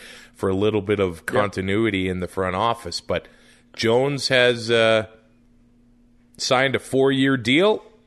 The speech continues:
Speaker 1: In his press conference, he basically said, "I want to build a leg-, legacy like John Hufnagel and Wally Buono." He's in his fifties, wants to calm down <laughs> with the moving a little bit.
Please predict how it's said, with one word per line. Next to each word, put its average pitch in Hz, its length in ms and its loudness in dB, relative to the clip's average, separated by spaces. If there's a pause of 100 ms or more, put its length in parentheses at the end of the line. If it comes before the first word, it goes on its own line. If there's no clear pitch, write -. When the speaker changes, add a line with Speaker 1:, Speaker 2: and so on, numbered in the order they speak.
(760)
Speaker 1:
In 117 140 0
his 120 140 -4
press 135 260 -2
conference, 151 540 0
he 127 100 0
basically 127 560 0
said, 127 320 0 (180)
"I 113 140 2
want 127 240 0
to 123 60 0
build 120 240 2
a - 20 0
leg-, 131 420 2 (220)
legacy 147 480 0
like 123 200 2
John 110 260 0
Hufnagel 135 680 0
and 92 100 -4 (460)
Wally 98 320 2
Buono." 160 580 2 (880)
He's 87 200 -8
in 98 100 0
his 95 160 -6
fifties, 147 920 -2 (220)
wants 110 300 -2
to 101 80 -4
calm 101 380 -2
down 160 560 2
<laughs> - 60 -20
with - 280 -4
the 113 100 -4
moving 165 500 2
a 160 60 4
little 160 260 4
bit. 165 400 2